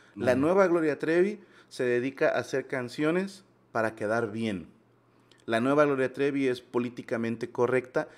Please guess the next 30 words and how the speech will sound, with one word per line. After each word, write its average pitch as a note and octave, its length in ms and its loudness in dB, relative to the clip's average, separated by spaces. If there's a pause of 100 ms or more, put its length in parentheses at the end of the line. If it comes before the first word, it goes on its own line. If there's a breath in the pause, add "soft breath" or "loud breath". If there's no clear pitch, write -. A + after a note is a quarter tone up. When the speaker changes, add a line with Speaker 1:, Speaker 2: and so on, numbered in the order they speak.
(180 loud breath)
Speaker 1:
y C3+ 80 -6
cuando B2 320 -2
se B2+ 120 -8
vuelve D#3 320 4
incorrecta E3 640 -2
lo C#3 140 0
hace B2+ 280 -2
a B2 120 2
favor A#2 480 0
de B2 80 2
lo A#2+ 200 0
correcto. C#3 540 -2
Lo G2 160 -4
voy G2 180 -2
a G#2 40 -2
explicar. B2+ 600 -2 (720 soft breath)
Todo E3 260 6
Speaker 2:
Ah. - 20 0
Speaker 1:
mundo D3+ 260 0
sabemos D#3 560 2
que - 160 -8
si A#2+ 140 -6
actualmente B2+ 640 -2
existe A#2+ 400 -10
una A2+ 220 -4
reina G#2 440 -4
gay G#2+ 380 -4 (380 soft breath)
es G#2 200 -4
Gloria G2 340 -4
Trevi. E2+ 280 -10